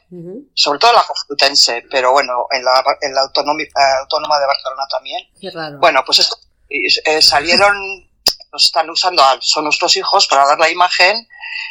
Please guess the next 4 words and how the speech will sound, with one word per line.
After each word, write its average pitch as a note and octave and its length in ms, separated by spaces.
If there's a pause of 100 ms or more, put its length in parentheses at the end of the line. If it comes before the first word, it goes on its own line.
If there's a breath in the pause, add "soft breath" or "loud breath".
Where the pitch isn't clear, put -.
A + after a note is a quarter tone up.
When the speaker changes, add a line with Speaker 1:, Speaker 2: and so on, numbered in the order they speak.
(300 loud breath)
Speaker 2:
eh, D3 480 (720)
presentaron, C#3 640
hicieron D3+ 280
una D#3 100